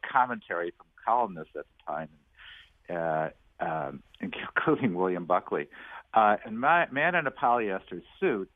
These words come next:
is an image of a black man in a cheap suit with his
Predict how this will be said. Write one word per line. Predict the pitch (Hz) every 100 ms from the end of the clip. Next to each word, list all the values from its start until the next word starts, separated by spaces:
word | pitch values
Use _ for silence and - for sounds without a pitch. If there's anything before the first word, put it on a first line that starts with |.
| -
is | 104 101 95
an | 92
image | 104 113 110 107 -
of | 101 98 92 90 _ 95
a | 90 87 80
black | 92 90 -
man | 80 73 76 208 _ _ - - - -
in | 113 113 104
a | 92 87 -
cheap | 120 120 - -
suit | 107 87 98 _ _ _ -
with | 98
his | 95